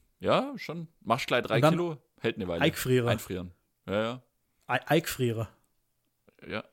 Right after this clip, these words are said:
Speaker 1: Eikfroren.
Speaker 2: Okay, Eik-,
Speaker 1: Aber
Speaker 2: Eikfroren.
Speaker 1: du kannst auch beim,
Speaker 2: Okay.
Speaker 1: ansonsten kannst auch beim Bürger, äh,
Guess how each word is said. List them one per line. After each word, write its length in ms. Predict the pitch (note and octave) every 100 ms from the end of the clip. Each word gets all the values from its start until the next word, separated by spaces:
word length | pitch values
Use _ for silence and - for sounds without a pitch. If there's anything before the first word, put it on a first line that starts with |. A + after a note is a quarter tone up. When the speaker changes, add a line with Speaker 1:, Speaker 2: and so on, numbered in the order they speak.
| _ _
Speaker 1:
Eikfroren. 540 | - A#2+ - G2 F#2 F2
Speaker 2:
Okay, 200 | A2+ B2 - -
Eik-, 200 | A#2+ A#2+
Speaker 1:
Aber 160 | - G#3+
Speaker 2:
Eikfroren. 320 | - - E3
Speaker 1:
du 80 | G#2
kannst 220 | B2+ B2+
auch 120 | A2
beim, 220 | G#2+ G#2 G#2+
Speaker 2:
Okay. 100 | -
Speaker 1:
ansonsten 400 | A2 A#2 - A2
kannst 180 | A2+
auch 60 | G#2
beim 160 | F#2+ F2+
Bürger, 460 | A#2 B2 G#2+ B2 -
äh, 460 | F#2+ F#2+ F#2+ G2